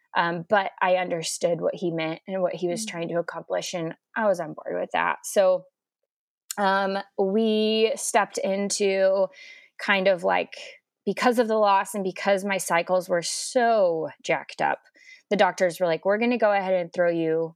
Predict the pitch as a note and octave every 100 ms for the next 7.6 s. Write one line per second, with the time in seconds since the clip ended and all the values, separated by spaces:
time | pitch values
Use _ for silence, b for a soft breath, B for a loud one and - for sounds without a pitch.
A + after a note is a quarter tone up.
0 | _ G3 F#3+ F3 - F3 E3 F3 E3+ E3
1 | F3+ E3+ E3+ F3+ F3 F#3 E3 E3+ E3 D#3+
2 | - - - - - - - - - -
3 | - - - - F#3+ B3+ G#3 F3+ D3+ G#3
4 | - - - b b b b - G3 F#3
5 | F3+ - G3+ G3 A3 A#3+ A#3 G3+ F#3+ F#3+
6 | F#3 F3+ F#3+ F#3 F3+ E3+ E3+ F#3 F#3+ F3+
7 | - F3+ F3 D#3+ E3